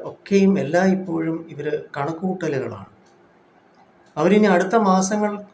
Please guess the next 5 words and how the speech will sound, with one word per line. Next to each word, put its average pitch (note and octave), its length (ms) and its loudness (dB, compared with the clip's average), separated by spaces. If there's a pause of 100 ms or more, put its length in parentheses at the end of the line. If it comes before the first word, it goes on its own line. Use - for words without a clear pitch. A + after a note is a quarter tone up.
അടുത്ത E3 240 -2
വർഷം G3+ 520 -2 (400)
ഇങ്ങനെ F#3 240 0
ഭാവിയെക്കുറിച്ച് F#3+ 840 0 (640)
ഉത്കണ്ഠപ്പെട്ടിട്ട് E3+ 1080 0